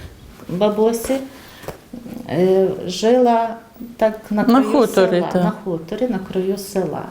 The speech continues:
Speaker 1: І чоловіка депортували швидше, оскільки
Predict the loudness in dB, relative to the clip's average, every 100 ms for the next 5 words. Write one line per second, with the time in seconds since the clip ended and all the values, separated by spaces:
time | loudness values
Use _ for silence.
0 | -8 -6 -4 -4 0 0 2 0 0 0
1 | 0 -2 -4 -2 0 2 0 -2 -4 2
2 | 2 2 -2 -2 -2 -4 -14 -20 -20 -14
3 | -10 -8 -6 0 2 2